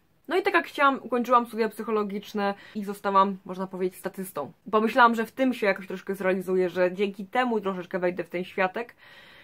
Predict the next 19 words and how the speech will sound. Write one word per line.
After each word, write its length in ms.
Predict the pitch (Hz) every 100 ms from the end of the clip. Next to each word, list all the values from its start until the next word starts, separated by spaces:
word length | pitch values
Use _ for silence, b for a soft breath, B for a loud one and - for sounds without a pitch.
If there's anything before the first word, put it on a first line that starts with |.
| B
ale 320 | - 190 196 202
jak 180 | 240
to 100 | 240
dokładnie 460 | 226 226 226 214 220
było, 340 | 202 208 208
no, 320 | 208 190 185 190 b b b b b _ _ _ _ _ _ _ _ _ -
to 60 |
tak 180 | 180 185
nie, 140 | 196
może 180 | 190 190
tak 180 | 185 180
nie, 80 | 190
trochę 180 | 185 202
nie 80 |
do 80 | 185
końca. 360 | 185 165 - - _ _ _ _ B
Więc 200 | 233 269
tak, 260 | - 185 -
y, 280 | 190 196